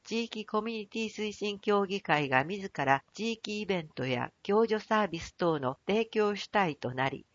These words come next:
地域の活性化に寄与されたことは大きな功績であるが、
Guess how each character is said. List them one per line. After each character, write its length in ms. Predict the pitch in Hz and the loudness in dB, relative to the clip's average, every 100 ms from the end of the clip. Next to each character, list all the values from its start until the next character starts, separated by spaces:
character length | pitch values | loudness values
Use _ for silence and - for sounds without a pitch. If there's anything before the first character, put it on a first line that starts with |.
| _ _ _ _ | _ _ _ _
地 180 | 226 226 | -2 -2
域 180 | - 151 | -2 -4
の 120 | 147 | -2
活 280 | - 175 - | -2 -2 0
性 200 | 220 208 | 0 2
化 160 | 196 | 2
に 240 | 190 170 - | 0 -2 -6
寄 140 | - | 0
与 160 | 233 208 | 0 2
さ 120 | 160 | 0
れ 100 | 165 | 0
た 160 | 170 190 | -2 -4
こ 120 | 190 | -6
と 180 | - 202 | -2 2
は 220 | 147 - - | 4 2 6
大 200 | 233 240 | 6 6
き 140 | 165 | 0
な 140 | 123 - | -4 -2
功 200 | 156 208 | -2 0
績 320 | - 196 190 | 0 -2 0
で 140 | 170 | 2
あ 100 | 165 | 2
る 120 | 165 131 | 2 0
が、 220 | 123 | -2